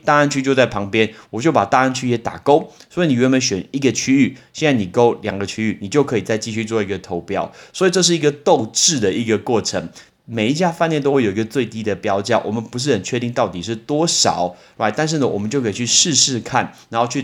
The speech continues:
投这个标，把它标出去。一标到，那种感觉就很像中了头彩一样。我分享几个例子好了。我曾经因为要去，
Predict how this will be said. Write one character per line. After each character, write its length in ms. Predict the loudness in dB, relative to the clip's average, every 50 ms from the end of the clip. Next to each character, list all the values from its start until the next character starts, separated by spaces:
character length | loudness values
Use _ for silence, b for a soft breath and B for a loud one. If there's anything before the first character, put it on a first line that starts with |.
| -8 -6
投 180 | -6 -6 -6
这 140 | -4 -6 -6
个 100 | -6 -6
标， 220 | -4 -2 -4 -4
把 180 | -2 -2 -4 -4
它 60 | -4
标 180 | -4 -2 -2 -2
出 200 | -2 -4 -6 -6
去。 200 | -4 -6 -6 B B B B
一 100 | -4 -4
标 200 | 0 2 0 0
到， 220 | 2 0 0 -2 0
那 60 | 0
种 120 | -2 -4
感 160 | -4 -6 -8 -8
觉 80 | -6
就 60 | -4
很 80 | -4 -4
像 180 | -4 -4 -4 -4
中 200 | -2 -2 -2 -2
了 100 | -4 -6
头 260 | -4 -4 -4 -4 -2
彩 220 | -4 -6 -8 -8
一 160 | -8 -8 -6
样。 180 | -4 -4 -4 -4 B B B B
我 80 | -12 -8
分 160 | -6 -4 -4
享 140 | -2 -4 -4
几 120 | -6 -8
个 120 | -8 -6 -4
例 160 | -4 -4 -4
子 100 | -6 -8
好 160 | -12 -12 -10
了。 240 | -10 -8 -10 -10 B B B B B
我 100 | -8 -6
曾 180 | -2 -2 -2 -2
经 160 | -2 -2 -2
因 140 | 0 0 0
为 100 | 2 4
要 100 | 2 2
去， 380 | 2 2 2 2 2 0 -4